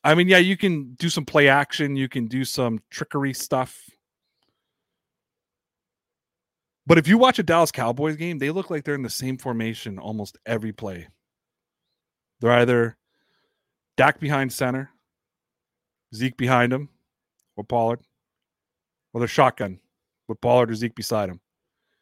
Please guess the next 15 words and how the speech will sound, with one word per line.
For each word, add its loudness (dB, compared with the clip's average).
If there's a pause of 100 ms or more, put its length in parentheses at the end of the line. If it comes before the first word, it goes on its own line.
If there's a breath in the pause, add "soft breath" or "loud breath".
(800)
Yet 4
they 8
run 4 (120)
these -6
multiple 2
of -2
formations. -2
They -2
change. -4
They, -2
they, -2
they -2
start 2 (480 soft breath)
the 8
routes 4